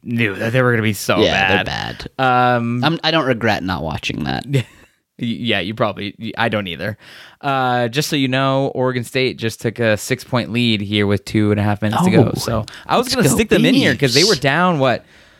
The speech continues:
Speaker 1: like, fifteen,
Speaker 2: They were down by, like,
Speaker 1: twenty?
Speaker 2: almost twenty at halftime.
Speaker 1: Yeah,
Speaker 2: Yeah.
Speaker 1: it was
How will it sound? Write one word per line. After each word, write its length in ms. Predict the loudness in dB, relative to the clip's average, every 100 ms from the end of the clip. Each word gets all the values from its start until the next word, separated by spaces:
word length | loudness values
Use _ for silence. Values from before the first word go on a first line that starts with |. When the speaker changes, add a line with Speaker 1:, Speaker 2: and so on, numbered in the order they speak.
| _
Speaker 1:
like, 180 | -4 -4
fifteen, 440 | -4 -2 -2 2 2
Speaker 2:
They 20 |
were 80 | 4
down 180 | 4 4
by, 60 | 4
like, 100 | 4
Speaker 1:
twenty? 100 | 2
Speaker 2:
almost 320 | 2 0 -4
twenty 400 | -2 0 0 -2
at 140 | -4
halftime. 460 | -2 -2 -4 -4 -2
Speaker 1:
Yeah, 360 | 0 2 2 0
Speaker 2:
Yeah. 40 | -2
Speaker 1:
it 140 | -4
was 260 | 0 0 0